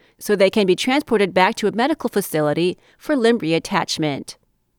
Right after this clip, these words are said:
While the idea of reviving the dead might be far off,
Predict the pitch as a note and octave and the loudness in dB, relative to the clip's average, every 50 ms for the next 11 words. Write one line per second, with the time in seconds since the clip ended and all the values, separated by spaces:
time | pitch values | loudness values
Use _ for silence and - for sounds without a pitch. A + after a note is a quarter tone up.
0 | _ _ _ _ _ _ _ _ _ _ _ - A3+ B3 B3 A3+ B3 B3 B3 A#3 | _ _ _ _ _ _ _ _ _ _ _ 2 2 4 4 4 2 2 2 2
1 | G#3+ B3+ D4 F4 - D4 D4 C4+ B3+ A#3+ B3+ A#3 A3+ A#3 A#3+ A3+ A#3 G#3+ F#3 A3 | 0 -2 0 2 2 2 2 2 0 2 2 2 2 2 2 2 2 0 2 2
2 | A#3 C4 C4 A3+ A3 A3+ C4+ D#4 - B3 A#3 - - G3+ F3+ F3+ F3 G3+ A#3+ G3 | 0 0 0 0 -2 -2 -2 -2 -2 -4 -4 -2 2 2 4 4 4 4 2 2
3 | D3+ D#3 D#3 - - | 0 0 -2 -4 -8